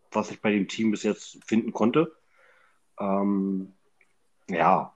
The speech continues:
und dann kommt ja noch hinzu, ist Waller, ist Waller wirklich fit? Ähm, die Connection, zu, ob sie zu Adams halt wirklich wieder da ist. Und ja, nee, ich, ich, ich sehe die Raiders auch auf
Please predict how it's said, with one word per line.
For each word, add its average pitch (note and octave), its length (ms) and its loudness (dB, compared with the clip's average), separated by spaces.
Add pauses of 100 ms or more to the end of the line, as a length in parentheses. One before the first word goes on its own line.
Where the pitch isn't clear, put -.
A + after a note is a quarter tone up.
(180)
und F#2 300 -4 (920)
dann G#2+ 300 6
kommt A2 240 6
ja B2+ 60 10
noch G#2 160 8
hinzu, G2+ 460 -4 (480)
ist G#2+ 260 2
Waller, F#2+ 300 8 (260)
ist - 160 -4
Waller G2 340 8
wirklich - 300 -4
fit? - 480 2 (540)
Ähm, G2+ 760 4 (540)
die A#2 280 2
Connection, A2 680 4 (120)
zu, - 240 -6
ob A2+ 200 -6
sie G#2+ 200 -2
zu C3 160 -2
Adams A2 320 4
halt G2+ 160 2
wirklich G2+ 300 0
wieder G2 220 4
da G2 280 2
ist. - 640 -2
Und F#2+ 500 -4
ja, E2 300 0 (1080)
nee, B2+ 240 10
ich, - 420 2
ich, - 560 -4
ich - 160 -4
sehe A#2+ 160 4
die A2+ 80 8
Raiders G2+ 380 6
auch A2 160 8
auf G#2 220 6